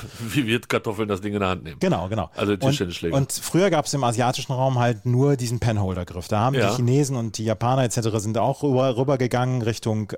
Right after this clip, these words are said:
Speaker 2: ähm, Richtung Shake-Hand-Griff, weil, ähm, du hast eine Schwäche auf der Rückhand. Inzwischen sind die Penholder-Spieler darüber gegangen, auch die Rückhand mit dem Penholder-Griff zu spielen.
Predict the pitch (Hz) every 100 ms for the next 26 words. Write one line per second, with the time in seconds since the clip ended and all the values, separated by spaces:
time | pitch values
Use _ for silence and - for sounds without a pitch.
0 | - 107 104 101 101 - 110 107 127 139
1 | 147 131 160 - - - - - 107 117
2 | 165 175 - 123 123 120 123 113 123 127
3 | - - 127 117 117 113 107 107 87 80
4 | - _ _ _ - 110 180 180 165 131
5 | 117 117 165 185 131 113 113 - 117 123
6 | 120 107 113 117 127 120 - 113 113 120
7 | 139 - - 127 156 131 107 110 104 101
8 | 104 95 98 95 87 92 - - 110 147